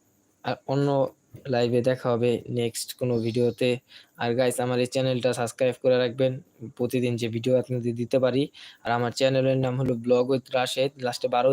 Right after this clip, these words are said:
দিবেন, তে চ্যানেলটা নিয়মিত আপনারা, মানে, পেয়ে যাবেন সার্চ দিলে। আর আমার এই চ্যানেলে আপনারা সব সময় নিয়মিত ভিডিও না পাইলেও, মনে করেন, শর্টস ভিডিওটা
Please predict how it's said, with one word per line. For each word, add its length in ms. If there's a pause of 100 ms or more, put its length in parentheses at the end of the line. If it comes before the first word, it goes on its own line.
দিবেন, 280
তে 80 (160)
চ্যানেলটা 460 (400)
নিয়মিত 260 (100)
আপনারা, 260 (420)
মানে, 180
পেয়ে 200
যাবেন 280
সার্চ 280
দিলে। 180 (640)
আর 120 (120)
আমার 220
এই 100
চ্যানেলে 340
আপনারা 260 (180)
সব 120 (120)
সময় 220 (180)
নিয়মিত 320 (160)
ভিডিও 260 (840)
না 240 (140)
পাইলেও, 360 (200)
মনে 260
করেন, 180 (160)
শর্টস 300 (200)
ভিডিওটা 400